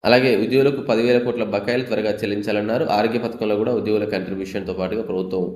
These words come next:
సమానంగా ఇవ్వాలన్నారు. రాష్ట్రంలో సీపీఎస్ను రద్దు చేసి పాత పెన్షన్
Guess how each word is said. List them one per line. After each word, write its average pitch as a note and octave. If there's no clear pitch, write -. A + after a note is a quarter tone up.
సమానంగా F#2+
ఇవ్వాలన్నారు. F#2
రాష్ట్రంలో G#2
సీపీఎస్ను G#2
రద్దు F#2
చేసి G2
పాత F#2
పెన్షన్ F#2+